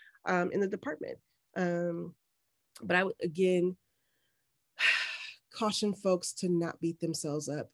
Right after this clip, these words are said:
um, during this process of learning. We're at institutions of higher learning, so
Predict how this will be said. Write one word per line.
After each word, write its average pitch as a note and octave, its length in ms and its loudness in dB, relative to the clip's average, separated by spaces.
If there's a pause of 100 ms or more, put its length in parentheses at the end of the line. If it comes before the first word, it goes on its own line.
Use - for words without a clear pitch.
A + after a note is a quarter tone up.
(120)
um, D3+ 460 -10 (160)
during D#3 240 0
this D3 160 -2
process - 460 -8
of D3+ 120 -4
learning. A#2+ 460 -4 (360)
We're F3 140 2
at F3 220 -2
institutions F3 640 -6
of F3 80 -10
higher F3+ 260 -6
learning, F#3+ 540 -8
so E3 380 -6